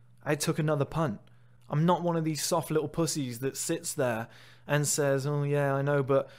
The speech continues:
I don't know if I get rid of her, is there anybody else?" Of, guys, of course there's somebody else. And there's much better women out there. Right now, here's, here's the game.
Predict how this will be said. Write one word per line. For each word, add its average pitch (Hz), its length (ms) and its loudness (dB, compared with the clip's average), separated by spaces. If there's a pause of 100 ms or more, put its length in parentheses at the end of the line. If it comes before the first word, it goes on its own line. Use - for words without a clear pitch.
(640)
I 135 80 -8
don't 151 140 0
know 151 60 2
if 143 100 0
I 147 60 2
get 147 160 0
rid 160 100 0
of 135 120 -4
her, 151 180 2
is 135 120 2
there 139 140 2
anybody 151 540 0
else?" 131 300 -2
Of, - 160 -6 (300)
guys, 131 320 0
of - 160 -10
course 165 300 0
there's 139 160 -2
somebody 113 300 -2
else. - 400 -10
And 139 100 2
there's 147 140 2
much 147 360 0
better 156 200 4
women 127 300 0
out 127 180 0
there. 117 220 -10 (920)
Right 165 380 4
now, 170 600 4
here's, 180 240 6
here's 202 260 4
the 165 80 -4
game. 139 280 0